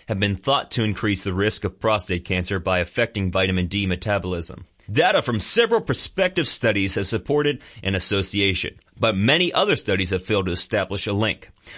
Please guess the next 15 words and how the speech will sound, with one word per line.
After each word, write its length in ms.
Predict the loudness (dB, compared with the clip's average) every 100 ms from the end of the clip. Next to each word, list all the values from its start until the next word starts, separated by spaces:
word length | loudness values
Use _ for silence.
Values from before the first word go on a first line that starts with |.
| -10
To 140 | -2 0
explore 500 | 0 -2 2 2 4
this 220 | 0 0
topic 340 | -2 -2 -4
further, 420 | 0 0 2 -2 -2
Doctor 460 | -2 0 0 -4 -4 -14
Songyi 520 | -4 0 0 0 -2
Park 360 | 0 -2 -2 -8 _ _ _ _ _ _ _ -8
from 160 | -4 0
the 80 | 0
University 640 | 2 0 0 0 0 -2
of 80 | -2
Hawaii 460 | -2 0 2 2
in 80 | 0
Honolulu 680 | 0 -2 0 0 0 -2